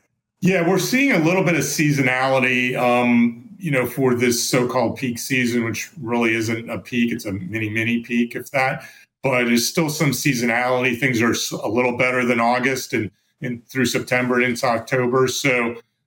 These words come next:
you know, from that standpoint, you know, it's, it's a slightly optimistic. But if you look, uh, more broadly, or some of the clouds on the horizon, or versus last year, which is a terrible peak season,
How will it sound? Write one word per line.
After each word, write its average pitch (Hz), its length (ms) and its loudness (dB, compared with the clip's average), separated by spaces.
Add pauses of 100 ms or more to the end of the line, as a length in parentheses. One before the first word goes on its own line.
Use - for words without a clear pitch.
(100)
you 180 80 2
know, 147 80 0
from 147 140 0
that 156 160 0
standpoint, 135 720 -2 (260)
you 143 140 -6
know, 135 80 0
it's, 120 360 -4
it's 156 200 -6
a 120 80 -8
slightly 127 420 -2
optimistic. 120 760 -2
But 120 140 0
if 117 160 -4
you 123 140 0
look, 131 180 0
uh, 117 240 0 (220)
more 135 180 -4
broadly, 135 500 0
or 117 160 0
some 123 220 -4
of 117 100 -2
the 113 260 -2 (260)
clouds 127 480 0
on 123 100 2
the 117 80 0
horizon, 135 720 0
or 113 220 -2
versus 117 420 -4
last 131 420 0
year, 135 160 0
which 117 160 -4
is 117 120 -6
a - 60 -4
terrible 127 440 -2
peak 120 240 -6
season, 123 540 0